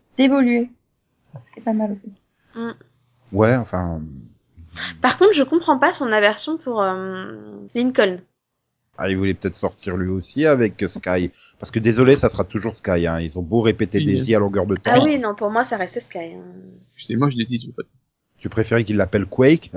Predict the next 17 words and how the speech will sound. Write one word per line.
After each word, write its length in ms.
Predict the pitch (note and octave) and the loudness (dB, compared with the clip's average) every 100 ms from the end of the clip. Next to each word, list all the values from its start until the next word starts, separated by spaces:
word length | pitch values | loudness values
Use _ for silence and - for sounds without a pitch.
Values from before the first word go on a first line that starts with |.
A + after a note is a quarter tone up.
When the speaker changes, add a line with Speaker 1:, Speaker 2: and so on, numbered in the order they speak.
| E2+ | -6
Speaker 3:
avec 180 | F#2 F#2 | -4 -4
son 100 | G2+ | -6
nom 140 | G2 | -6
de 60 | F#2+ | -2
code, 200 | C3 C#3+ | -2 -2
carrément. 520 | F2 F#2 A#2 D#3+ C3 _ _ _ _ _ _ | -4 -2 -2 -2 -8 _ _ _ _ _ _
Mais, 180 | G2 G#2 | 0 2
euh, 100 | G#2 | 2
bref. 640 | G2 A2 - - - - - | 2 -2 -4 -10 -10 -12 2
<laughs> 60 | |
Euh, 80 | C3 - - - - _ _ _ _ _ _ | 4 4 0 -6 -12 _ _ _ _ _ _
enfin, 160 | - F2 F#2+ | -6 -4 -6
c'est, 220 | - - | -10 -20
c'est 120 | - | -4
pas 100 | - | -2
qu'il 160 | A#2+ G#2+ | -2 0
va 100 | F#2+ | -2